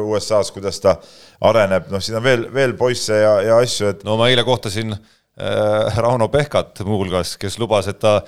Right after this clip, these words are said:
Speaker 2: kohe kindlasti, äh, järgmist kõnet tehes Henri Veesaarele ütleb, et, äh, selle sa pead endale karjääri ikkagi nagu eesmärgiks panema, et poolteise aasta pärast võidelda vähemalt selle koondise koha eest.
Speaker 1: Nojah, kuigi ta on siis ka veel suhteliselt
Speaker 2: No
Speaker 1: noor,
Speaker 2: kaheksateist.
Speaker 1: äh,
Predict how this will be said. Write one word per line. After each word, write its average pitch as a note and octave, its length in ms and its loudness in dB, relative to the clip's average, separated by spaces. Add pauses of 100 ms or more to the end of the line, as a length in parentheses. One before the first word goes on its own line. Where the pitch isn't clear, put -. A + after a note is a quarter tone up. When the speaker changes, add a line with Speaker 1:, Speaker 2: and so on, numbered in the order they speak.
(240)
Speaker 2:
kohe A2+ 240 2
kindlasti, G#2 680 -2 (420)
äh, F#2+ 300 -4
järgmist A2 400 0
kõnet B2 260 0
tehes G#2 320 -2
Henri A#2 240 0
Veesaarele G2+ 720 0
ütleb, F#2 260 -8
et, - 240 -10
äh, G2 320 -2
selle G#2+ 320 -2
sa G2+ 80 -4
pead G#2+ 220 0
endale G#2 260 0
karjääri A2 460 2
ikkagi A2+ 260 -8
nagu A#2+ 240 -2
eesmärgiks G#2 400 -4
panema, B2 320 0
et - 160 -10
poolteise G2+ 400 -4
aasta G#2 240 -2
pärast G2 240 -8
võidelda G2+ 560 0
vähemalt F#2 320 -4
selle F2+ 160 -8
koondise E2+ 400 -8
koha E2 240 -8
eest. - 140 -20 (420)
Speaker 1:
Nojah, C#3 240 4
kuigi C3 240 -2
ta A#2+ 140 4
on - 20 -10
siis B2 160 -8
ka D3 160 2
veel G#2+ 80 -2
suhteliselt A#2+ 240 -6
Speaker 2:
No A#2+ 80 -2
Speaker 1:
noor, C3 140 6
Speaker 2:
kaheksateist. A#2 500 -2
Speaker 1:
äh, A2+ 100 -6